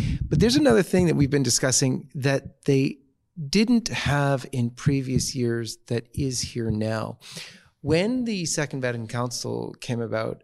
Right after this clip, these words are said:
and you had this Council of the Media, as, as they called it, which was different from the, the actual council and so on.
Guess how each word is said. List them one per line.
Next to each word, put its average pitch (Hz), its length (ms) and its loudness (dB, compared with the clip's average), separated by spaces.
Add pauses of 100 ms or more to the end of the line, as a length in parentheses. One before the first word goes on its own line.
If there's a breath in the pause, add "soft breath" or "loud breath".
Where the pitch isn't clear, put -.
and 123 260 -4
you 120 100 -2
had 117 260 -4
this 117 340 -4 (400 soft breath)
Council 156 640 -2
of 117 220 -2
the 113 100 -6
Media, 127 800 -2
as, 104 280 -8
as - 180 -8
they 120 100 -8
called 117 300 -8
it, 120 120 -6 (360 loud breath)
which - 160 -8
was 120 120 -4
different 127 440 -4
from 110 400 -6
the, 110 280 -6
the 113 140 -4
actual 110 460 -6
council 113 720 -6
and 107 180 -4
so 113 200 -2
on. 107 180 -6